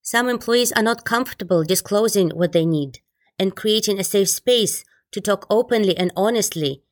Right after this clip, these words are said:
about their needs will help people feel more comfortable coming forward. Learning programs teach employees how they can support colleagues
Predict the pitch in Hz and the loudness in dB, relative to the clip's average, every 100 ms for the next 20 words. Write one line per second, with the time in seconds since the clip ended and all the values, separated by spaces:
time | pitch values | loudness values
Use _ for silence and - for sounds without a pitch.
0 | _ - 175 180 175 175 165 165 160 - | _ -6 0 2 4 2 2 2 0 0
1 | 185 190 208 202 202 190 196 180 185 175 | -2 0 -2 -2 -2 -2 0 2 2 0
2 | 190 190 - 165 156 139 - _ - 170 | 0 -2 -4 -6 -4 -4 -10 _ -6 -4
3 | 156 156 156 143 143 139 _ _ _ _ | -2 -2 -4 -4 -6 -10 _ _ _ _
4 | _ _ - 240 285 269 247 247 226 165 | _ _ -2 0 2 0 0 0 2 0
5 | 156 - - 262 262 240 220 208 196 - | -2 -8 -6 -4 -4 -4 0 2 2 2
6 | 196 196 180 185 170 165 170 160 - 208 | 2 2 0 0 -2 -4 -4 -4 -2 0
7 | 214 208 - | 2 0 -4